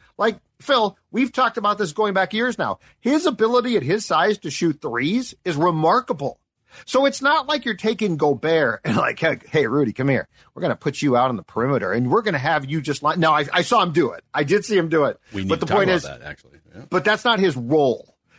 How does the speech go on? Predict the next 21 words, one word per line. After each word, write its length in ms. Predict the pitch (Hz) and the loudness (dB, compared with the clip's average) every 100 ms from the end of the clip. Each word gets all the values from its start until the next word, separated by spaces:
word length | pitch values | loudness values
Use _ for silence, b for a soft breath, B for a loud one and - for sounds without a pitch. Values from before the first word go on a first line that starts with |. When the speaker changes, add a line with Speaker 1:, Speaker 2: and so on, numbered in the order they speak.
| b _ - | b _ -2
Speaker 1:
Um, 440 | 151 160 160 156 156 | 2 4 2 0 -4
and 100 | 156 | -8
so 140 | 143 190 | -4 0
I 120 | 185 | 0
feel 220 | 233 330 | -2 -2
like 180 | 311 - | -2 -2
this 140 | 196 - | -6 -4
whole 200 | 185 165 | -4 -2
Cat 400 | 185 180 202 - | -2 -2 -2 -4
thing 320 | 165 147 139 | -4 -2 0
was, 260 | 139 123 | 0 0
was, 280 | 151 135 123 | -4 -2 0
like, 200 | 139 127 - _ _ _ 170 | 0 -2 -6 _ _ _ 0
almost 420 | 202 254 - - | 2 2 0 -2
an 80 | 143 | -8
excuse 680 | - - 185 131 95 - - _ _ | -8 -6 -4 -4 -4 -12 -16 _ _
when 180 | 139 151 | 0 4
we 140 | 196 | 4
have 120 | 220 | 4
talked 300 | - 185 226 | 2 -2 0
about 300 | 180 160 143 | 2 2 0